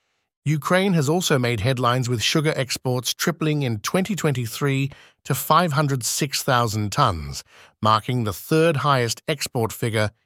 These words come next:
in the country's history. Sugar beet has become the most profitable crop for Ukrainian farmers, with production expected to stay robust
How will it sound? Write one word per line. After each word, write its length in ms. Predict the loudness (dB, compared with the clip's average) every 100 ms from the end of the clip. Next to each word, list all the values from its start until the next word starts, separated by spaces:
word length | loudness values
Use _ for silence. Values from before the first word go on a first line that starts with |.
| _ -2
in 120 | -2
the 100 | 0
country's 520 | -2 -2 -2 -4 -2
history. 640 | -2 -2 -4 -6 -8 -14 _ _ _ _ _ _ _ _ _ _ _ _ _ _ _ _
Sugar 360 | -2 2 2 2
beet 280 | 0 -4 -8 _ _
has 140 | -2 0
become 300 | 0 0 0
the 80 | 0
most 380 | 0 0 -4
profitable 540 | -2 -2 0 0 0 -2
crop 460 | 0 2 2 -2 -14 _ _
for 100 | -2
Ukrainian 760 | 0 -2 0 0 0 0 -2 -2
farmers, 640 | 0 0 0 -2 -8 -10 -14 -20 _
with 160 | -4 -2
production 640 | 0 2 0 0 0 -2 -4
expected 600 | -6 -4 -4 -4 -4 -4
to 80 | -4
stay 300 | -2 0 0
robust 640 | 0 2 2 2 -2 -8